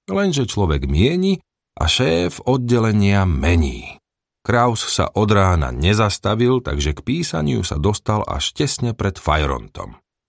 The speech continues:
José sa ponúkol, že ostane s ním a pomôže mu.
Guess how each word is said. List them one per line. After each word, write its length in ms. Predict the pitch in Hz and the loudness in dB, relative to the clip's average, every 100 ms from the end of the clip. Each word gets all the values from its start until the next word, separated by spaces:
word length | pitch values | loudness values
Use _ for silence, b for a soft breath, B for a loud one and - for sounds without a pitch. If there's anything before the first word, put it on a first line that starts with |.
| _ _ _ _ - | _ _ _ _ -8
José 400 | - 147 - 143 | -4 -2 -2 -2
sa 160 | - 85 - | -2 -2 -2
ponúkol, 640 | 131 151 127 - 113 156 | 0 0 -2 -2 -2 0
že 160 | 107 90 | 0 0
ostane 400 | 90 - 67 65 | 0 -2 -4 -4
s 160 | - | -4
ním 240 | 127 151 156 _ _ _ 180 | -2 -2 -4 _ _ _ -2
a 80 | |
pomôže 480 | 190 139 67 60 - 57 | 0 2 0 -2 -8 -10
mu. 240 | 64 - | -10 -12